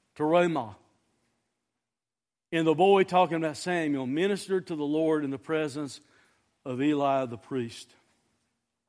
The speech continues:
Later on,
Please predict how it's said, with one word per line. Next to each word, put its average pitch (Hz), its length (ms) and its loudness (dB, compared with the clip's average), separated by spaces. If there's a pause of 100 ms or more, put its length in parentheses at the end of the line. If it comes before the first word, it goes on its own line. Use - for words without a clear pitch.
(2250)
Later 196 320 6
on, 175 400 4